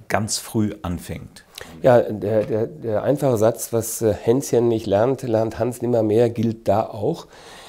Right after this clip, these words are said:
Speaker 2: Wer lernt, schon in Schule sich gut zu bewegen, sich richtig zu ernähren und dieses Verhalten, sowohl was Bewegung angeht, als auch was Ernährung angeht, in dann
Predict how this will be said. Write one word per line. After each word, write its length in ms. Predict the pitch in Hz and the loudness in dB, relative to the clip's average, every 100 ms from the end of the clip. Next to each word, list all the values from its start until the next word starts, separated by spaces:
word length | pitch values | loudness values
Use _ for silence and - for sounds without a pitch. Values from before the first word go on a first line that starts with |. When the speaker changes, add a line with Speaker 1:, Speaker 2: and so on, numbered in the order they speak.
| - | -8
Speaker 2:
Wer 180 | 101 95 | -2 0
lernt, 480 | 87 92 104 160 175 | 2 2 2 2 0
schon 240 | - 123 | -2 -2
in 100 | 117 | -2
Schule 380 | 101 - 156 170 | -2 -4 0 2
sich 220 | 120 110 | 0 -2
gut 240 | - 139 156 | -6 -6 -4
zu 120 | 143 | -4
bewegen, 540 | 127 110 120 135 139 | -2 2 2 2 -2
sich 240 | 120 110 120 | -4 -6 -2
richtig 380 | 139 - 147 - | -4 -4 -12 -4
zu 100 | 113 | 0
ernähren 460 | 107 107 131 139 | 2 2 2 0
und 160 | 113 113 | -2 -2
dieses 260 | 127 127 | -4 -4
Verhalten, 460 | - 110 123 143 127 | -4 2 4 4 0
sowohl 280 | 110 113 117 | 0 0 0
was 140 | 110 | 0
Bewegung 540 | - 104 117 139 139 - | -2 -2 0 0 -2 -4
angeht, 500 | - 120 113 117 - | -6 -4 -2 -2 -4
als 180 | 120 | -2
auch 140 | 120 110 - - - | -2 -6 -12 -18 -6
was 140 | 110 - | -6 -2
Ernährung 460 | 107 110 123 127 | 0 2 2 0
angeht, 340 | 120 113 113 113 | 0 2 0 0
in 180 | - 135 | -2 4
dann 240 | 120 117 | 4 4